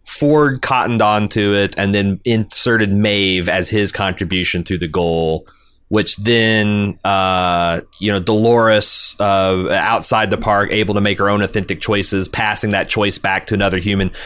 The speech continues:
sh-, her adding her kind of layer to the, the melody. I think that's something cool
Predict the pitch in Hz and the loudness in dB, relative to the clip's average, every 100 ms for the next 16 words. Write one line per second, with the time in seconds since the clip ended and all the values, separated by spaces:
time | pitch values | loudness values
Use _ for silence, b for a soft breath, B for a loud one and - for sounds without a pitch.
0 | B - - - 131 117 117 110 98 117 | B -4 -4 0 2 2 2 -2 0 0
1 | 110 117 104 95 98 101 98 92 110 95 | 2 0 -2 0 0 0 0 0 0 0
2 | 90 92 85 95 95 95 95 95 92 110 | 0 0 0 0 2 2 2 0 0 0
3 | 165 165 135 - 113 104 87 - 98 76 | 0 0 0 -2 -2 -2 -6 -4 -2 -2
4 | 64 62 | -4 -6